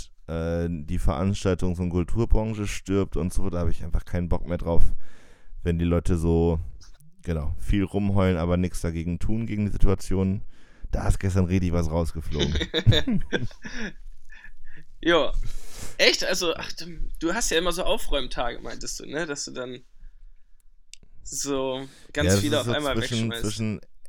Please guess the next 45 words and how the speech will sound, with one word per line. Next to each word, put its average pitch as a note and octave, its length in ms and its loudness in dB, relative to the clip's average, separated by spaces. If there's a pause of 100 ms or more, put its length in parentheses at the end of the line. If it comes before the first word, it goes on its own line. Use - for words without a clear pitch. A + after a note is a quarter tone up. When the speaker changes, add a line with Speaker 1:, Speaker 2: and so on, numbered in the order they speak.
(160)
Speaker 1:
also G#2+ 180 2
entweder B2+ 340 0
nervt A2 440 -2
mich A2+ 120 -4
extrem A2 520 -2
was C3 200 0
und F2+ 140 -2
dann G#2 400 0
entfolge G2 500 4
ich G2 120 -2
gleich F2 220 2
mal F2 120 0
einer F2 140 -2
ganzen F2+ 340 -2
Handvoll. A#2+ 520 -2 (480)
Gestern G#2+ 360 2
hatte G2+ 140 2
ich G2 80 -6
eher F2+ 200 -2
Langeweile E2+ 680 2
und D2+ 120 2
hab - 100 6
einfach D#2 220 0
mal D2+ 140 2
ein D#2 80 0
bisschen D#2+ 220 4
geguckt, - 380 0
wer D#2+ 100 0
da D#2 120 2
so D2+ 180 0 (600)
<laughs> B2 500 -2
in F#2+ 200 0
mein, F#2 340 4 (160)
in G#2 120 0
meiner A2 240 8
Liste A#2 400 2
ist, F#2 340 -2
wer, F2 340 0 (100)
wo F2 160 -4
ich F2+ 100 -2
keinen F2+ 200 0
Bock F2 180 -2
mehr D#2 100 -4
drauf D#2+ 280 0
hab. E2+ 140 0